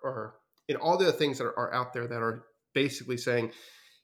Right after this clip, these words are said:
"It's not your data. You need to protect it, and you need to take care of your guest data. And if they want their data to be found,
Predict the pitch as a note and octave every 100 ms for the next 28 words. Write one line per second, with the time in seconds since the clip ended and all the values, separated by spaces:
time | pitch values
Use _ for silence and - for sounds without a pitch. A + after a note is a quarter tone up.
0 | _ _ _ _ - E3 F3 F#3 F#3+ F3
1 | D3 E3+ C#3 A#2+ C#3 C#3+ C#3+ - C#3 B2
2 | A#2+ C#3+ - B2 - A#2+ C3 B2+ B2+ A#2
3 | B2+ A2+ A2+ A#2 B2 - B2 A2 A#2+ A#2
4 | A#2 C3 C3+ C3+ B2 B2+ B2 A#2 A2+ _
5 | _ _ - B2 A2+ B2 C#3+ F#3 F#3+